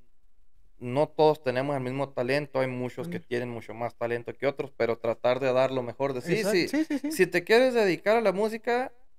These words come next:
Speaker 1: pues, tratar de dar lo mejor
Speaker 2: Ujú.
Speaker 1: de sí, porque si vas a hacerlo nomás a la Izan, pues, mejor no lo
Speaker 2: Ándale.
Speaker 1: hagas,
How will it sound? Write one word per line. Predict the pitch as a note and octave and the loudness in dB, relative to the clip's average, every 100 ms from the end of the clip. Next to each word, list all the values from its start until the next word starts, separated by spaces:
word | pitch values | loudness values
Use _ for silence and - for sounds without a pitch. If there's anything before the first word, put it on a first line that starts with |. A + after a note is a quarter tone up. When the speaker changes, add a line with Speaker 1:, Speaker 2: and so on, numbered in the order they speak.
| - | -8
Speaker 1:
pues, | B2+ B2 | -6 -4
tratar | - B2 - F3 | -2 0 4 4
de | F3+ E3 | 4 4
dar | E3+ | 4
lo | F3 | 4
mejor | D3 B2 D3 D#3 | -2 -2 0 0
Speaker 2:
Ujú. | D#3 | 0
Speaker 1:
de | |
sí, | C#3 D#3+ | -2 -4
porque | D#3+ B2 A#2+ | -2 -6 -6
si | C3 | -4
vas | A#2+ D#3 F#3+ F#3 F3 | 0 2 2 2 0
a | |
hacerlo | E3+ E3+ F3 F#3 | -2 -2 0 -2
nomás | D3 D3+ E3 | -4 -4 -2
a | E3 | -2
la | |
Izan, | D#3+ D#3 D3 | 0 -2 -4
pues, | C#3 | -6
mejor | A#2+ A2+ C3 | -14 -8 -8
no | C3+ | -6
lo | C3 | -2
Speaker 2:
Ándale. | C3 | -2
Speaker 1:
hagas, | B2+ | -2